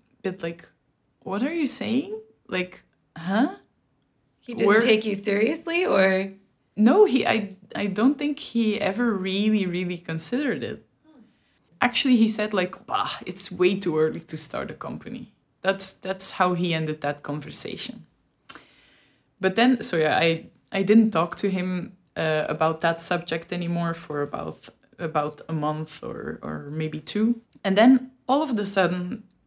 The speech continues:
Speaker 1: he comes to me in the hallway and he says, like, "Oh, Kim, I, I'm thinking about maybe applying for an, uh, project." It's, um,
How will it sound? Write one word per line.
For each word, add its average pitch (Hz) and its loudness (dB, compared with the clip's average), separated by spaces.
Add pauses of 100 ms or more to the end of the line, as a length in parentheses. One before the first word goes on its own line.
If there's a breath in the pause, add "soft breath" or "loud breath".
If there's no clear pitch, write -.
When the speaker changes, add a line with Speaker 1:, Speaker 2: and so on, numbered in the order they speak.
Speaker 1:
he 175 -2
comes 208 0
to 214 -2
me 185 2
in 165 0
the 156 -6
hallway 175 0
and 156 -6
he 170 -2
says, 175 -2
like, 151 -8 (200)
"Oh, 285 4
Kim, 277 -2 (220)
I, 349 0
I'm 339 -6
thinking 370 -8
about 254 -2
maybe 226 2
applying 196 -2
for 185 -4
an, 170 -4 (120)
uh, 165 -4
project." - -6 (180)
It's, 190 -4
um, 170 -2